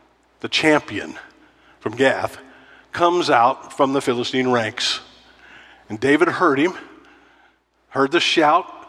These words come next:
the way it had happened every day, his usual taunt to the army of Israel. And as soon as the Israelite army saw him,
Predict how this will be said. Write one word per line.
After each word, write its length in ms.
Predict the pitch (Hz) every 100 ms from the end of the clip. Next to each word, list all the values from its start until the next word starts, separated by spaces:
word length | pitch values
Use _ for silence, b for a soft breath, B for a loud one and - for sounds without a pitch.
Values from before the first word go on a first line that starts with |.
| - -
the 160 | - 120
way 180 | 131 135
it 60 | 147
had 100 | 135
happened 400 | 160 151 160 143
every 280 | 139 180 185
day, 440 | 156 156 160 160 B B B -
his 200 | 135 147
usual 480 | 143 135 165 185
taunt 520 | 185 - 180 151 160 -
to 80 | 135
the 140 | 135
army 300 | 135 143 156
of 100 | 147
Israel. 440 | 143 131 123 127 - - - _ _ _ B B B B B
And 140 | 139
as 140 | 135 123
soon 300 | - 170 196
as 160 | 180
the 120 | 156 135
Israelite 760 | 156 156 185 185 160 156 160 -
army 500 | 139 139 143 143 139 B -
saw 460 | - - 175 175
him, 460 | 123 117 107 110